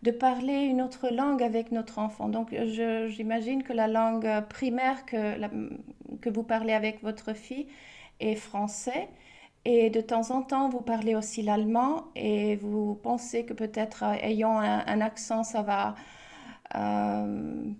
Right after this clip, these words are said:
pas aller très bien. Mais je trouve que toute, euh, toutes sortes de, de, de langues qu'on transmet à notre, nos enfants, et la passion pour l'allemand peut-être que vous avez, ça va pas vraiment être, euh,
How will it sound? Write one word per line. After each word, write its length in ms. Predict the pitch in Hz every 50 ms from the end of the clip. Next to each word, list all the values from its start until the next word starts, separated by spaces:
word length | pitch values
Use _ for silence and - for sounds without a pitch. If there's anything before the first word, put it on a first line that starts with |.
| - - -
pas 240 | - 226 220 220 220
aller 220 | 220 220 214 220
très 220 | 214 - - 220 214
bien. 200 | 202 208 208 214
Mais 200 | 220 220 233 233
je 120 | 226 -
trouve 280 | - - 294 285 285 -
que 300 | - 233 226 220 - - - - - - - - - - _ _ _ _ _ _ _
toute, 340 | - 294 294 294 - - -
euh, 380 | 254 240 240 233 233 233 226 226 226 - - _ _ - _ _ _ _ _ _ _ _
toutes 200 | - 302 294 -
sortes 340 | - 269 247 247 247 233 208
de, 280 | 226 226 214 214 214
de, 180 | 214 202 214 208
de 180 | 208 202 220 220
langues 420 | 220 226 247 262 254 247 233 233
qu'on 140 | - 214 214
transmet 480 | 214 - 208 214 208 202 220 240 247 240 -
à 80 | - 220
notre, 260 | 220 214 214 - - - -
nos 220 | 214 214 214 208
enfants, 540 | 208 208 208 208 - - 226 233 262 320 - - - - - - - -
et 40 | - 208
la 100 | 202 202
passion 320 | 208 214 214 - 262 262
pour 160 | 254 233 214 208
l'allemand 320 | 202 202 202 226 277 349
peut-être 400 | 330 254 220 - - 285 285 -
que 40 | 220
vous 240 | 208 190 202 190 208
avez, 340 | 202 202 220 254 311 - - - - - - - - - - -
ça 160 | - - 226
va 140 | 214 220 220
pas 220 | 220 - 269 269
vraiment 420 | 269 262 240 226 226 220 214 214 214
être, 300 | 208 208 208 - - 214
euh, 520 | 208 208 208 208 202 202 208 202 202 202